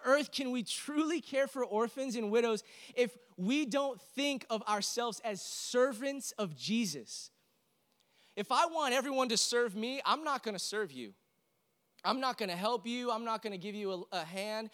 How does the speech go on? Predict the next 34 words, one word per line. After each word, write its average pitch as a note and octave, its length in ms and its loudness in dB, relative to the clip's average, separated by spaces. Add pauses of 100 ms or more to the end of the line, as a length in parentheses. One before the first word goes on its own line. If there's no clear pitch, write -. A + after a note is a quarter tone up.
(240)
I'm A3 140 -2
not A3+ 180 -4
gonna A3 180 -6
take G3+ 260 -6
care A3 220 0
of G3 120 -2
you A3 160 -4
if F3+ 160 -8
you're G#3 160 -6
in G3+ 100 -6
need. G#3 220 -4
I, A3 100 0 (120)
that, A#3+ 260 2
that B3 180 2
is A#3 120 -6
the G#3 120 -4
last A#3 560 4
thing. A3+ 240 -4
I'm B3 220 2
trying B3+ 280 -6
to A3 60 -6
take G#3+ 280 -8
care F#3+ 180 -8
of E3+ 80 -6
myself. C3+ 760 -2 (1800)
But A#3 160 2
what A3+ 120 4
happens A#3+ 420 2
is A3+ 360 -2
when A3 200 -2
you G3+ 180 0 (240)
find A#3 400 -2 (100)
this A3 280 -2
true A#3+ 840 -2